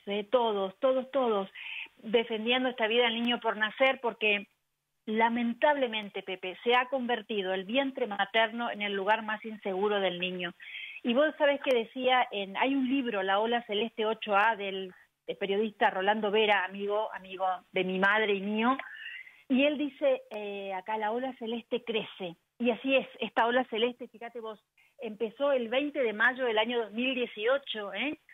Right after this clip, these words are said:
Cuando un par de personas, describe en su libro Rolando,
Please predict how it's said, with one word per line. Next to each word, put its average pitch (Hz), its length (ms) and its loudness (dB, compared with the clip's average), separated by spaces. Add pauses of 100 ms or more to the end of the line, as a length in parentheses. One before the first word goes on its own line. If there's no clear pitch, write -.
(180)
Cuando 214 580 2
un 220 180 -2
par 247 200 4
de 262 80 -2
personas, 240 580 2 (140)
describe 220 480 0
en 208 140 -6
su 202 120 -8
libro 208 360 0
Rolando, 220 540 2